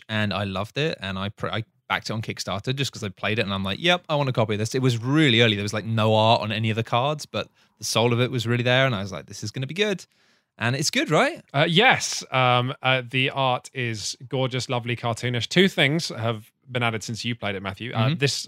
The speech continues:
Speaker 2: I should state, Jonathan Ying's game of running a fantasy item shop, or rather competing fantasy item shops. So heroes come into town and you go, "Ah, traveler, would you like a sword?"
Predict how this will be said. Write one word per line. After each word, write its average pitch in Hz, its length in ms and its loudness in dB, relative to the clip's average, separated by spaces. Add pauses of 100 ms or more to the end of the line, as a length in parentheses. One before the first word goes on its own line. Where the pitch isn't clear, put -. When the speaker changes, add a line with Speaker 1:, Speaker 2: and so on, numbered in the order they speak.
Speaker 2:
I - 100 -16
should 92 200 -14
state, 123 340 -2 (460)
Jonathan 131 320 -2
Ying's 117 260 -2
game 117 320 -2
of 107 260 -8
running 113 260 -2
a 107 200 -6
fantasy 123 480 -8
item 131 240 -4
shop, 202 400 -2
or 95 160 -10 (160)
rather 95 280 -8
competing 110 500 -8
fantasy 117 320 -8
item 120 200 -6
shops. 135 300 -8 (220)
So 135 120 -4
heroes 165 280 6
come 143 160 0
into 117 100 -4
town 127 300 -2
and 123 80 -4
you 120 80 -2
go, 123 260 -2
"Ah, 139 360 -2
traveler, 107 640 -6
would 98 160 -16
you 104 80 -10
like 104 220 -12
a 101 140 -16
sword?" 156 500 -6